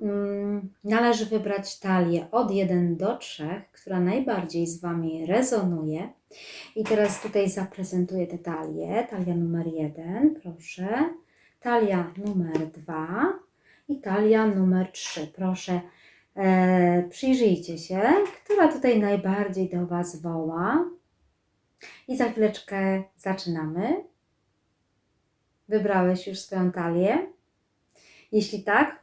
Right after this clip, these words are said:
to przystępujemy do naszych czytań. Moi drodzy, w tych czytaniach,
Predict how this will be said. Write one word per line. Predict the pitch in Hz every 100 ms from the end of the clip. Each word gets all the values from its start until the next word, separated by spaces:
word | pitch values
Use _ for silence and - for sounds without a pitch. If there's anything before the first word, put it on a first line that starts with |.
| _
to | 269
przystępujemy | - 269 - 202 185 180 170 165 175 277 392
do | 269 175 202 311 - -
naszych | 180 170 170 190 - - 208 - -
czytań. | 240 254 262 151 - - - _ - - - - - - - _ _ _ _ 247
Moi | 302 302
drodzy, | 302 285 262
w | -
tych | - 269 294 -
czytaniach, | 269 254 233 240 247 254